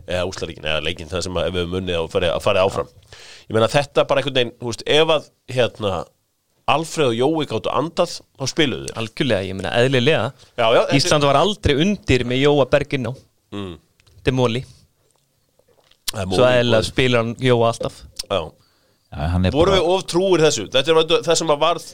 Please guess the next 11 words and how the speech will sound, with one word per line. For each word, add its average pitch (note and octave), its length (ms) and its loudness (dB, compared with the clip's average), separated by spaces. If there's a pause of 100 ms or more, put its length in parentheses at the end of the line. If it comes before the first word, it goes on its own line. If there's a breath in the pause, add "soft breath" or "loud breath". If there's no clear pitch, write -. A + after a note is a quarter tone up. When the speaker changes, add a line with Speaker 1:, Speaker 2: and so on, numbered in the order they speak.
(140)
Speaker 1:
hérna, C#3 420 0 (300)
Jóka D#3 340 2
Löf C3 380 0
að G#2+ 200 -4
falli. B2+ 380 -2 (200)
Hann B2 180 -2
var C3 80 0
of C3 120 -6
trúr D#3+ 400 -4
stjörnunum C#3+ 480 -2
sínum. E3+ 280 0